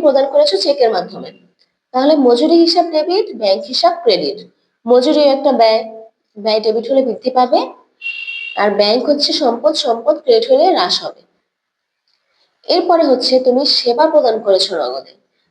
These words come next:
তাহলে নগদ বৃদ্ধি পেয়েছে তোমার, নগদান হিসাব ডেবিট, সেবা আয় হিসাব ক্রেডিট। তো তোমার সম্পদও বৃদ্ধি পেয়েছে, আয়ও বৃদ্ধি পেয়েছে। আয় আমরা always ক্রেডিটে লিখি, তো আয় ক্রেডিট হলে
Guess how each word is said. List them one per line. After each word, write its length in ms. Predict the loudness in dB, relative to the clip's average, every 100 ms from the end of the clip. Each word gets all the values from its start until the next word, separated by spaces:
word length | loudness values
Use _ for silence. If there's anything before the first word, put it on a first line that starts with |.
| _
তাহলে 180 | 0 4 4
নগদ 280 | 4 2 2 -2
বৃদ্ধি 240 | -4 0
পেয়েছে 220 | 2 2 2
তোমার, 180 | 0 0 0
নগদান 260 | 0 -2 -4
হিসাব 180 | -6 -4 -2
ডেবিট, 280 | -2 -4 -8 _ _ _ _
সেবা 360 | -2 0 2 2 2
আয় 100 | 2 0
হিসাব 240 | 2 0 0
ক্রেডিট। 360 | 0 0 0 -8 -14 _ _ _ _ _ _ _
তো 40 | -8 0
তোমার 160 | 0 2 0
সম্পদও 360 | 0 2 2 4
বৃদ্ধি 220 | 4 2 4
পেয়েছে, 260 | 2 2 0 2
আয়ও 160 | 2 0
বৃদ্ধি 220 | -4 -10 -6
পেয়েছে। 260 | -6 -6 -14 -6
আয় 120 | -2 0
আমরা 140 | 0 2 2
always 260 | 2 -2 -2
ক্রেডিটে 340 | 2 2 4 2
লিখি, 220 | 0 -2 -4 -8 _ _ -4
তো 40 |
আয় 260 | -2 0 -2 0
ক্রেডিট 300 | 2 2 2
হলে 140 | 2